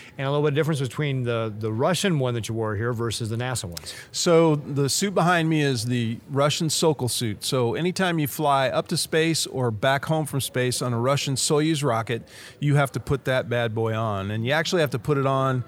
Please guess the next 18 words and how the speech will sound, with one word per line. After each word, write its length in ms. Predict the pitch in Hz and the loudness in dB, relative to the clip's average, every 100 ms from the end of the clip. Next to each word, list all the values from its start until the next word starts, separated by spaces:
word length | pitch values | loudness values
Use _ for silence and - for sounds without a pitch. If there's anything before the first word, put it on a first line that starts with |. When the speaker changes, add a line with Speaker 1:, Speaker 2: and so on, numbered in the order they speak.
| - - - | -10 -20 -6
Speaker 2:
anytime 500 | 151 165 - 160 147 | -2 -2 0 0 2
you 100 | 135 | -2
get 260 | 123 143 | 2 2
into 200 | 147 139 127 | 2 0 0
their 140 | 117 | -2
capsule. 460 | - 131 117 - 107 | -2 -2 -2 -6 -6
So 500 | - 139 131 127 - - - - | -2 0 0 -2 -8 -18 -20 -18
when 160 | - 135 | -6 0
I 140 | 147 | 2
was 180 | 170 175 | 2 2
living 240 | 160 156 151 | 2 0 0
on 120 | 143 | 0
the 80 | 135 | -2
station 360 | - 156 131 | -2 -2 -2
in 60 | 135 | -4
two 140 | 151 | -4
thousand 300 | 135 135 117 | -2 -2 -2
seven, 560 | 120 180 175 120 127 | -2 0 0 -2 -4